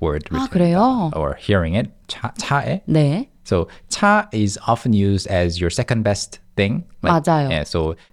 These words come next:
Speaker 1: 최선 is the best thing that
Speaker 2: Mm-hmm.
Speaker 1: you can do, or 최선책 is the best solution. It's a very commonly used word, 최-, 최선책. And then,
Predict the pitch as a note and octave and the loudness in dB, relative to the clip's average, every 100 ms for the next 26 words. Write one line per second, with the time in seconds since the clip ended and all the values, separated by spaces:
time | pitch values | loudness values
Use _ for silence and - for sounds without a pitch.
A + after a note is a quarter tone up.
0 | - - F#3+ G3+ G3 - - F3+ F3+ A#2 | -12 -4 2 4 2 0 2 4 4 2
1 | F#2 - E2+ - F#2 F#2 - - B2+ C3+ | 0 0 -6 -2 -2 -2 -4 -2 0 2
2 | F3 F3 G2+ E3 D#3+ F2 F#2 F2+ - F2 | 0 0 0 0 0 0 0 -2 -2 0
3 | E2 E2 C#3 D#3+ G3 F3 F2 E2 - D3 | 0 4 6 6 6 4 2 -2 -2 -2
4 | A#2 G#2 - - F#3+ F#3+ G2+ - - F2 | -2 -2 -6 -4 -4 -2 -4 -4 -2 -2
5 | - - - - - G2 F2 G#2 - F3+ | -4 -10 -16 -10 -2 0 2 0 0 0
6 | G#3 - - - E2+ F2 G2+ G2 - G#2 | -2 -10 -12 -4 -4 0 2 4 4 2
7 | F2+ F2 E2+ F2+ F2+ C3+ - - D3 - | 4 0 -2 0 2 0 -2 -8 -10 -6
8 | C3+ B2+ A2 C#3 - - - F#2+ F#2+ F#2+ | -2 0 0 -4 -8 -8 0 4 6 4